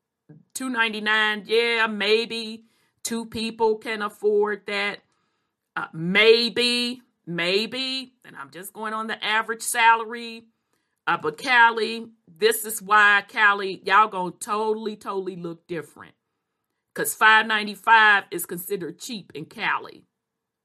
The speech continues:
But let me just continue. Speaking to C N N, in twenty nineteen,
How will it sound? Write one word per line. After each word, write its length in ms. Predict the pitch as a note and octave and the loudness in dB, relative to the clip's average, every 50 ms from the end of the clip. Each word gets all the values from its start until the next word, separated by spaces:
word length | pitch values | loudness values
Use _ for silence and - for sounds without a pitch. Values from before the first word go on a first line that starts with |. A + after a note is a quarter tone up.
| _ _ _ _ _ _ _ _ _ _ _ | _ _ _ _ _ _ _ _ _ _ _
But 120 | G3+ F#3+ A3 | -10 -6 -2
let 160 | A3+ A3+ G#3+ | -2 -2 -2
me 100 | F#3+ F3 | -4 -6
just 240 | F3+ - - - - | -6 -6 -8 -8 -10
continue. 520 | - - - - - - - - - _ _ _ _ _ _ _ _ _ _ | -14 -16 -12 -10 -10 -10 -10 -16 -20 _ _ _ _ _ _ _ _ _ _
Speaking 440 | - - - D4 E4 E4 E4 D#4 D4 | -14 -8 -4 -4 -4 -4 -4 -10 -10
to 120 | - C4+ | -8 -10
C 340 | C4 - - B3 B3 A#3+ A3 | -10 -10 -10 -10 -8 -6 -6
N 100 | G#3+ G#3 | -6 -6
N, 240 | G3+ G3 F#3+ F#3+ F#3 | -6 -8 -8 -8 -10
in 120 | F#3 F#3+ | -10 -12
twenty 280 | - - B3+ B3 C#4 C#4+ | -14 -14 -12 -12 -10 -4
nineteen, 880 | C#4+ C#4 C#4 C#4 C#4+ - - D4+ C#4 C4 B3 A3 F#3+ F3 F3+ F#3 F3+ | -2 -2 -2 -2 -6 -10 -12 -10 -10 -10 -12 -12 -12 -12 -12 -14 -14